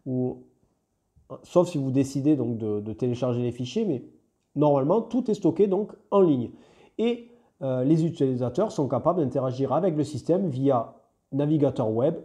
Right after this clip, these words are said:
I O S, Android. Alors là, vous résol-, vous allez résoudre tout ce qui est, euh, support, donc c'est-à-dire P C. Vous pouvez utiliser un P C, mais vous pouvez également utiliser, donc, euh, sur l'image ici à droite, une tablette, le P C, où on ne le voit pas très bien, mais on peut également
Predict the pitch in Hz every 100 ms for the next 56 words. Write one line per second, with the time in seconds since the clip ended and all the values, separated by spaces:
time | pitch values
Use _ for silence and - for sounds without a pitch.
0 | - 165 156 123 147 - - 165 156 147
1 | 117 - 120 117 139 175 151 135 123 131
2 | - 135 123 123 123 120 117 120 117 117
3 | 135 131 190 185 - 196 208 - _ _
4 | _ - - 143 151 190 - - _ _
5 | _ _ _ _ - 120 113 110 107 107
6 | 107 - 185 180 185 180 - _ - 120
7 | - 120 123 - 131 127 208 175 - 127
8 | 131 135 123 120 120 113 180 214 147 123
9 | 123 135 127 127 139 135 123 123 117 143
10 | 135 113 117 110 123 120 127 123 117 -
11 | 117 120 143 - - _ - _ 180 170
12 | 143 131 190 180 151 131 131 214 160 135
13 | 131 127 131 131 123 123 160 233 156 127
14 | 135 139 123 131 208